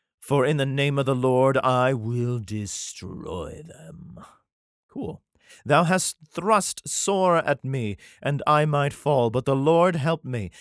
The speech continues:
The Lord is my strength and song, and is become my salvation. The voice of rejoicing and salvation is in the tabernacles of the righteous.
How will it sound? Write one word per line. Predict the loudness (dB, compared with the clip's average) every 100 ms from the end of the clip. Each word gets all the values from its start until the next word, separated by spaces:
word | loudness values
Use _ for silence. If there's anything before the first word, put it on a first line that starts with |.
| -2
The | 0
Lord | 4 4 4
is | 2 2
my | 0
strength | 0 0 0 0 -4 -4
and | -2 -2
song, | 0 2 2
and | 0 -2
is | -4 -2
become | -4 0 -2 0
my | -2 -2
salvation. | 0 -2 0 -2 -4 -12 -18 -20 _ _ _ _ 0
The |
voice | 2 4 4 2
of | 0
rejoicing | -2 0 0 0 0 -2
and | 0
salvation | 0 0 0 0 -2 0
is | 0 -2
in | -2 0 0
the | -2
tabernacles | -4 -2 0 0 -2 -2 -2 -4
of | -4
the | -2
righteous. | 0 -2 -6 -10